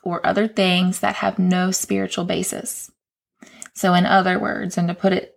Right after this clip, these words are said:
simply, the things of this world are either from God or not from God. There's no straddling the fence. It's either good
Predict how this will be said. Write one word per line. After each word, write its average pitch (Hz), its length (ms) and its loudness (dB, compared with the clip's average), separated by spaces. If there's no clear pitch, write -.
simply, 185 600 0
the 180 120 2
things 196 380 4
of 208 120 2
this 208 280 0
world 165 400 0
are 170 180 4
either - 480 -2
from 185 380 2
God - 400 2
or 180 100 2
not 170 220 2
from 175 140 -4
God. 78 320 -4
There's 180 200 2
no 190 160 6
straddling 220 520 4
the 220 60 2
fence. - 580 -2
It's 180 160 0
either 175 240 2
good 180 480 -2